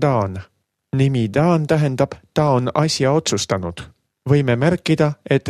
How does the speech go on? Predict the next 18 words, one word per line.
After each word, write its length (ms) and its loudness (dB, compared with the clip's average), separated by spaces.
Daan 320 0
sünnib 380 -2
Raaheli 560 0
kadeduse 680 0
ja 240 0
uskmatuse 640 -2
tagajärjel. 760 0
Edasi 380 0
näeme 320 2
kolmekümnendast 1000 0
peatükist, 680 -2
et 180 -2
õdede 520 0
vahel 320 0
käib 360 0
laste 380 -2
saamise 520 -2
nimel 420 0